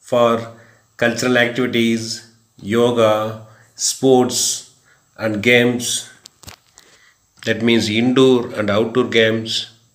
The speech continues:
including gymnastic, yoga center, auditorium, et cetera.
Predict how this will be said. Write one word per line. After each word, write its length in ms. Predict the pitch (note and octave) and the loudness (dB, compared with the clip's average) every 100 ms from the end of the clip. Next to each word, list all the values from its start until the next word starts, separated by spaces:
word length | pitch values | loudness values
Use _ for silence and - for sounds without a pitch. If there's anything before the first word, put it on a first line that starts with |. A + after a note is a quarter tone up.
| - - _ - | -20 -20 _ -4
including 880 | A2+ B2+ C3+ B2+ A#2+ A2 A2 A2 - G#2 | -2 0 2 4 2 0 -4 -8 -18 -14
gymnastic, 920 | G2+ A2 A#2+ A#2+ - C3+ C3 - - _ _ _ _ _ _ _ _ _ _ _ _ _ _ _ _ _ _ _ _ _ _ | -8 -4 -2 -4 -4 -6 -6 -18 -20 _ _ _ _ _ _ _ _ _ _ _ _ _ _ _ _ _ _ _ _ _ _
yoga 400 | G#2+ G#2 A#2+ B2 | -8 -2 2 2
center, 520 | A#2+ A#2+ A2+ A#2+ A#2+ - - - _ - | 2 -2 -2 -4 -4 -12 -20 -20 _ -4
auditorium, 760 | A#2 A#2 A#2 G#2+ G#2+ A2 A2+ - _ _ - | -2 0 0 0 0 -4 -10 -20 _ _ -16
et 140 | G#2 | -12
cetera. 400 | - G2+ F#2 F#2 | -10 -10 -10 -12